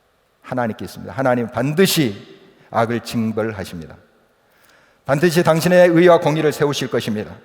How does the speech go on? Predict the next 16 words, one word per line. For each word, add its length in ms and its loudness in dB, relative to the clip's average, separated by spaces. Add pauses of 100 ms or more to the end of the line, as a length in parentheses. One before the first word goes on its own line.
(240)
우리는 240 -2
다만 500 -2 (680)
용서와 680 -2 (380)
축복의 440 -10
좁은 320 -8
길을 400 -10 (540)
행할 420 -10
뿐입니다. 460 -16 (1400)
제이 320 4
차 180 6
전도 320 0
여행 140 2
시에 360 -2
바울과, 720 0 (360)
어, 160 -14
실라가 840 0